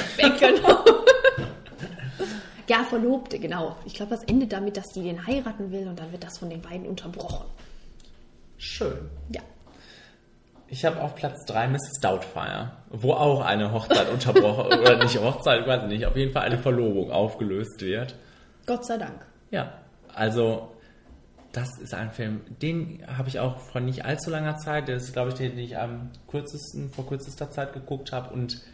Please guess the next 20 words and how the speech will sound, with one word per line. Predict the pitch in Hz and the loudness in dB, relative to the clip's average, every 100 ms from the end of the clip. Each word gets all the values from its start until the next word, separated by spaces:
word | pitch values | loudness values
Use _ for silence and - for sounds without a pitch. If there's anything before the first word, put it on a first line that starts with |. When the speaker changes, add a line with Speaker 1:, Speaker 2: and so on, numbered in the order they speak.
| - - - - - - - | -20 -20 -20 -20 -20 -20 -12
Speaker 2:
der | 110 | -10
ist | 117 113 | -8 -10
ja | 87 | -6
einfach | 127 127 | -4 -4
so | 123 127 | -4 -6
charmant, | 131 - 131 123 101 80 - - | -8 -6 -2 -2 -4 -4 -2 2
ne? | - - - | 2 0 -6
Speaker 1:
<laughs> | - 254 | -12 -4
Den | 240 | -4
mochte | 240 247 | -4 -4
ich | 202 | -4
auch | 196 | -4
gerne. | 175 170 196 214 - - - | -8 -10 -12 -16 -20 -20 -10
Speaker 2:
Und, | 120 113 110 110 - | -6 -6 -6 -8 -8
ähm, | 107 101 101 110 - - - - - - - - - - | -6 -4 -6 -8 -14 -18 -20 -18 -16 -14 -14 -14 -14 -10
Robin | 117 135 127 | -6 -2 -2
Williams | 120 127 123 | 0 -2 -4
ist | - 120 | -4 -2
da | 107 | -2
so | 120 151 | -2 -4